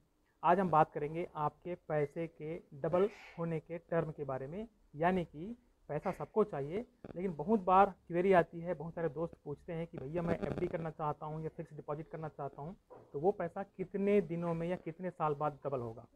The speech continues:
दोस्तों, इसका एक फॉर्मूला है, आज हम आपके सामने उस फॉर्मूले को रखेंगे और हम, आप बताएंगे कि ये formula आपको कैसा लगा। बहुत simple सा formula है,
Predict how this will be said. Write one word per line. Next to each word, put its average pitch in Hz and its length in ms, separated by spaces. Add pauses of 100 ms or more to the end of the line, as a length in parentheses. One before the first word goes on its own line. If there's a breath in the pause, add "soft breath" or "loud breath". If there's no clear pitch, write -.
(340)
दोस्तों, 214 200
इसका 247 120
एक 247 80 (100)
फॉर्मूला 170 400
है, 156 120 (100)
आज 165 140
हम 190 100
आपके 175 180
सामने 175 240
उस 180 200
फॉर्मूले 160 300
को 165 120
रखेंगे 160 420 (420)
और 147 140
हम, 156 200
आप 147 340
बताएंगे 156 400
कि 185 120
ये 180 60
formula 160 320
आपको 160 120
कैसा 156 260
लगा। 147 120
बहुत 185 200
simple 175 320
सा 190 120
formula 185 360
है, 190 100